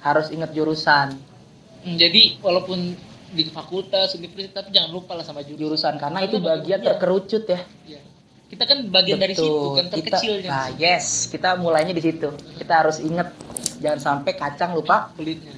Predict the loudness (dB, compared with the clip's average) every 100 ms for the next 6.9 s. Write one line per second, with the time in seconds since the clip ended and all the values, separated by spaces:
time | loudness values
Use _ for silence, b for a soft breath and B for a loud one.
0 | -6 2 2 2 -2 -8 -8 -14 -16 -16
1 | -16 -18 -18 -18 -10 0 4 4 2 -2
2 | -8 -4 -2 0 0 4 4 4 2 0
3 | 0 2 4 4 4 0 0 0 2 2
4 | 4 4 4 -2 -8 -18 -20 -20 -20 0
5 | 0 0 -4 -2 -4 -4 -14 -20 -6 -4
6 | -2 -4 -4 -6 -4 -4 -2 -4 -6